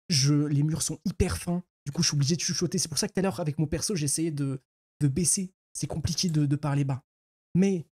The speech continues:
en tout cas, merci à tous d'avoir suivi cette petite aventure R P. Je vous remercie énormément. C'était très, très, très cool pour, euh, cette première aventure. Un peu trop long, tu vois, c'est dommage.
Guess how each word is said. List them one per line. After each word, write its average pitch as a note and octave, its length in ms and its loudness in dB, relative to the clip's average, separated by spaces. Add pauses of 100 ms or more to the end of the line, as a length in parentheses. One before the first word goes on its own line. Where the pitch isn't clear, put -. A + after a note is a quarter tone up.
(140)
en F3+ 80 -6
tout F3+ 160 -6
cas, D#3+ 280 0 (500)
merci F3+ 340 2
à D#3+ 40 0
tous - 460 -2 (300)
d'avoir D#3 260 0
suivi G3+ 260 -2
cette - 180 -2
petite - 260 2
aventure E3+ 320 0
R C#3+ 140 0
P. D#3+ 180 0 (360)
Je D3 80 -10
vous D3 60 0
remercie C#3+ 360 0
énormément. D#3+ 580 2 (280)
C'était C#3+ 280 0
très, - 320 -6
très, - 200 -6
très - 200 -6
cool A3 260 -4
pour, D#3 240 -4
euh, D3 60 0
cette C#3+ 200 -2
première F3 280 0
aventure. D#3 500 -4 (320)
Un D#3+ 80 -6
peu - 180 -2
trop F3 220 6
long, E3+ 140 0
tu - 120 -6
vois, D3 100 2
c'est C#3 140 0
dommage. C#3+ 420 0